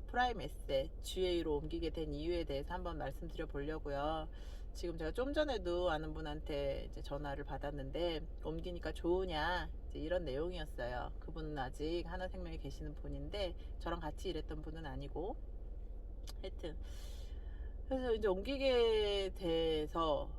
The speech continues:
좋을까요? <laughs> 엄청 좋습니다. 얼른, 얼른 옮기세요. <laughs> 결론은 그래요.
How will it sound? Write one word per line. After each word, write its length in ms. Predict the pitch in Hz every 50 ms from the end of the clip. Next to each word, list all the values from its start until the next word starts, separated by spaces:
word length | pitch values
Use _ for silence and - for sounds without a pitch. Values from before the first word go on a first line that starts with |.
| - - - - -
좋을까요? 500 | - - 190 202 196 - 175 156 226 320 - - - - - - - - - -
<laughs> 720 | - - - - - - - 240 240 226 214 - - - 139 - - - - - - -
엄청 480 | 165 180 185 196 190 - 196 190 320
좋습니다. 540 | 302 254 - - 190 185 175 165 170 - - - - - - - - - - - - - - - - - - - - -
얼른, 280 | - 202 226 254 302 311
얼른 260 | 262 208 208 226 220
옮기세요. 440 | 185 175 165 180 180 - 160 147 147
<laughs> 480 | 147 - - 165 - - 180 - - -
결론은 420 | - 196 202 233 254 254 285 226
그래요. 380 | 185 175 170 160 156 185 233